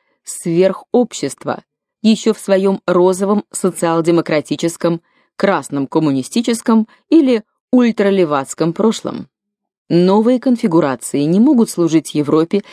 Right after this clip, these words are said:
если она утрачивает духовное задание, двигавшие ей в те времена, когда она возрастала и являла миру великие державы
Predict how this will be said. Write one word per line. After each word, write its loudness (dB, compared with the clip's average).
если 0
она 2
утрачивает 0
духовное 0
задание, -2
двигавшие 0
ей 0
в -20
те 0
времена, 0
когда 0
она 0
возрастала 0
и -2
являла 2
миру 2
великие 0
державы 0